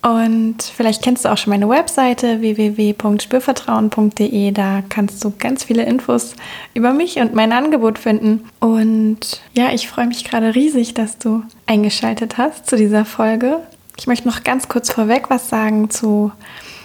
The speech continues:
ein, zwei Projekten, die ich so habe, die mir am Herzen liegen und wo du auch was von haben kannst. Ja, und zwar ist das zum einen das Lustwandern.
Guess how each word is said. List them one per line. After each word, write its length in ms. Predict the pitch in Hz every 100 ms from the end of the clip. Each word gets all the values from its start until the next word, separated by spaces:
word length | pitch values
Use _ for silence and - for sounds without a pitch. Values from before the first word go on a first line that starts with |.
| - - -
ein, 160 | 226 220
zwei 160 | 220 208
Projekten, 480 | 214 233 294 285
die 100 | 233
ich 140 | 233 -
so 120 | 233
habe, 560 | 226 214 214 208 214 311 - 214
die 80 |
mir 160 | 208 220
am 80 | 208
Herzen 440 | 220 254 - 233
liegen 520 | 214 208 208 202 202 - - - - - - _ _ _ _
und 560 | - 208 208 202 202 -
wo 80 | 208
du 160 | 214
auch 100 | -
was 200 | 240 247
von 180 | 277 254
haben 240 | 254 262 269
kannst. 500 | 269 277 330 - -
Ja, 300 | 269 233 247
und 200 | - 214
zwar 200 | - 220
ist 180 | 220 -
das 220 | 214 -
zum 180 | - 214
einen 300 | 202 208 202
das 400 | 202 190 - - 214
Lustwandern. 1080 | 220 330 - 254 240 269 262 254 254 294